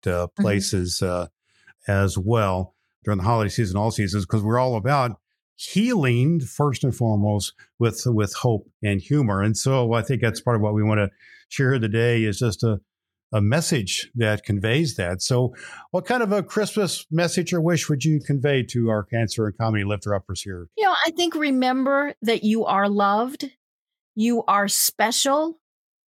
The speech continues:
Speaker 2: You know, eh, we, no matter what you're going through, we love you. You know, we thank you so much for being our listener lifters. And,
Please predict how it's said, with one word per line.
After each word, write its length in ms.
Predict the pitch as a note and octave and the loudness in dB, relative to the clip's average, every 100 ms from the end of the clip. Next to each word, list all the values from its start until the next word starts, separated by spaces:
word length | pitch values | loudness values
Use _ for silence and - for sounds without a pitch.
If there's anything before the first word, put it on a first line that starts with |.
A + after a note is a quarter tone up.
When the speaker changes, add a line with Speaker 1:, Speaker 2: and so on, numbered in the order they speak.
| _ - | _ -4
Speaker 2:
You 140 | G#3+ | 0
know, 360 | G#3 G#3 G#3 G3+ - | 2 2 2 0 -4
eh, 160 | D#3+ - A#3 | -4 -4 -2
we, 540 | G#3 A#3+ A#3+ A#3+ A3+ | 0 2 2 2 0
no 180 | A3 A#3 | 0 0
matter 300 | A#3 A#3 A3+ | 2 2 2
what 220 | G#3+ C4 | 2 0
you're 160 | B3 A#3 | -2 0
going 340 | A#3+ A#3 A#3+ | 0 2 0
through, 300 | - A#3+ B3 | 0 0 0
we 240 | A#3+ A#3+ A#3 | 0 0 2
love 340 | A3 A3+ A3+ | 2 2 2
you. 340 | B3+ C4+ D#4 - | 0 0 -2 -6
You 200 | - C4 | -4 0
know, 280 | A#3+ A#3+ B3 | 2 2 0
we 320 | A#3 A3+ C4+ A3+ | -2 -2 0 0
thank 320 | C4+ C#4 C4 | 0 -2 -2
you 100 | C4 | 0
so 260 | - C4+ | 0 0
much 280 | C#4 B3 D#3 | 0 0 -2
for 160 | - A3+ | -2 0
being 360 | A#3+ B3 A3+ - G3+ | 2 2 0 0 0
our 200 | A3+ A3 | 0 0
listener 520 | G#3+ B3 - A#3 G#3+ | 0 0 0 0 0
lifters. 580 | G#3+ G#3+ - D4 F#4 - _ _ - - - - - - | 0 -2 -2 0 0 -4 _ _ -16 -14 -12 -14 -14 -4
And, 560 | C4+ B3+ B3 A#3+ B3 | 0 2 2 0 -2